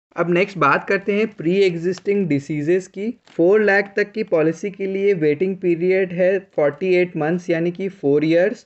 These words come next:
अगर आप फ़ाइव लाख या उससे ऊपर की पॉलिसी लेते हैं तो ये वेटिंग पीरियड है थ्री ईयर्स। फैमिली फर्स्ट प्लान के लिए भी वेटिंग पीरियड है थ्री ईयर्स।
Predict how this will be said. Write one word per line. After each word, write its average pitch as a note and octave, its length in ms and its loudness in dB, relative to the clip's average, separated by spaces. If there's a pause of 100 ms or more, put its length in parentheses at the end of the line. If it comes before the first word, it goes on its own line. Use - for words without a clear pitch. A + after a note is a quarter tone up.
(200)
अगर F3+ 240 2
आप G#3 120 2
फ़ाइव E3 340 2
लाख F#3+ 260 2
या G3+ 160 2
उससे E3+ 240 0
ऊपर F3+ 280 0
की G3 160 -2
पॉलिसी F3 420 2
लेते F3+ 280 0
हैं F#3 160 0
तो G3 100 -2
ये F#3 140 2
वेटिंग D#3+ 340 0
पीरियड F3 300 0
है F3+ 100 2 (120)
थ्री E3 360 -2
ईयर्स। F3+ 420 2 (400)
फैमिली F3+ 420 2
फर्स्ट G#3 460 0
प्लान E3+ 320 0
के F#3+ 160 -2
लिए F#3+ 160 2
भी G3 160 -2
वेटिंग F3+ 360 -2
पीरियड E3+ 360 0
है G3 160 0
थ्री F3+ 280 -4
ईयर्स। C3+ 540 0